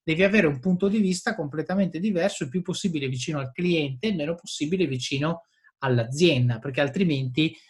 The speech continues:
eh, tendi a diventare autoreferenziale e chiaramente, eh,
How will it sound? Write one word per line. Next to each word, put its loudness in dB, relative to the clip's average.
eh, -8
tendi 6
a 4
diventare 2
autoreferenziale 2
e 0
chiaramente, 2
eh, -8